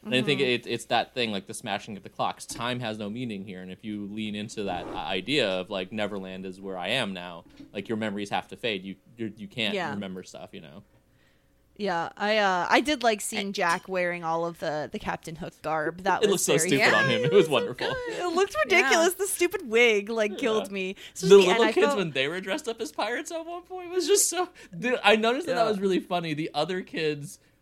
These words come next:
Speaker 1: weren't dressed as, like, the older, slightly older ones were, but the youngest, tiniest children were
Speaker 2: Mm-hmm.
Speaker 1: dressed full out as pirates. I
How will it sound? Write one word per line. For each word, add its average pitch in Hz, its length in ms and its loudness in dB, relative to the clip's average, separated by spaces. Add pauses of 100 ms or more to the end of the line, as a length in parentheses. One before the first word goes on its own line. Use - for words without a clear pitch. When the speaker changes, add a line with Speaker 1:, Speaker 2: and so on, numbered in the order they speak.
(180)
Speaker 1:
weren't 147 600 0
dressed 233 360 2
as, 277 200 -4
like, 160 180 0
the 160 100 -2
older, 160 280 -2
slightly 170 300 0
older 190 180 -2
ones 208 220 -4
were, 220 320 -4
but 165 220 -2
the 156 80 2
youngest, 156 560 0
tiniest 165 420 -2
children 196 340 -2
were 160 60 -2
Speaker 2:
Mm-hmm. 151 120 -4
Speaker 1:
dressed 147 300 -2
full 151 140 0
out 147 140 2
as 147 160 -6
pirates. 147 440 -6
I 151 220 -2